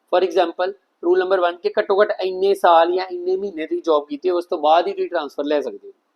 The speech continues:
ਹਰ ਜ਼ਿਲ੍ਹੇ 'ਚ ਕੋਈ ਨਾ ਕੋਈ ਮੁਹੱਲਾ ਕਲੀਨਿਕ ਤਾਂ ਹੈ ਹੀ, ਇਹ ਤਾਂ ਆਪਾਂ ਨੂੰ ਪਤਾ ਹੀ ਹੈ, ਠੀਕ ਹੈ। So ultimately ਟ੍ਰਾਂਸਫਰੇਬਲ ਜੌਬ ਤਾਂ ਇਹ ਹੈ, ਇਹ ਵੀ ਮੰਨਣਾ ਹੀ ਪਏਗਾ। ਨੈਕਸਟ ਆ ਗਈ ਤੁਹਾਡੀ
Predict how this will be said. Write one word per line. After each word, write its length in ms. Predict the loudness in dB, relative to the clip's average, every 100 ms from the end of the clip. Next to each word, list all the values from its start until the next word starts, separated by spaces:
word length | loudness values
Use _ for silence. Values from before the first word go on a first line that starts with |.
| _ _ _ _ _ _
ਹਰ 220 | 0 0 0
ਜ਼ਿਲ੍ਹੇ 320 | -4 0 2
'ਚ 180 | 0 -4 -14 _ _ _ _ _ _ _ _ -2
ਕੋਈ 140 | 0
ਨਾ 120 | 0
ਕੋਈ 180 | 2 0
ਮੁਹੱਲਾ 360 | 2 0 2 0
ਕਲੀਨਿਕ 340 | 0 -8 -4
ਤਾਂ 120 | -2 -2
ਹੈ 140 | -2
ਹੀ, 180 | -4 -6 -10
ਇਹ 100 | -6
ਤਾਂ 100 | -4
ਆਪਾਂ 140 | -2 -4
ਨੂੰ 80 |
ਪਤਾ 160 | -6 -6
ਹੀ 160 | -8 -12
ਹੈ, 60 | -20 _ _ _ _ _
ਠੀਕ 120 | -10
ਹੈ। 120 | -10 -12 _ _
So 120 | -4
ultimately 640 | -4 -4 -4 -4 -4 -10 -10 -12 _ _ _
ਟ੍ਰਾਂਸਫਰੇਬਲ 640 | 0 0 0 2 4 2
ਜੌਬ 280 | 2 2 2
ਤਾਂ 100 | -2
ਇਹ 100 | -2 -4
ਹੈ, 140 | -10 _ _ _
ਇਹ 80 | -8
ਵੀ 80 | -6
ਮੰਨਣਾ 240 | -6 -6
ਹੀ 60 | -8
ਪਏਗਾ। 240 | -10 -14 _ _ _ _ _ _ _ _ _ _ _ _ _ _ _
ਨੈਕਸਟ 320 | -8 -8 0 4
ਆ 80 |
ਗਈ 140 | 4 4
ਤੁਹਾਡੀ 320 | 0 -2 -8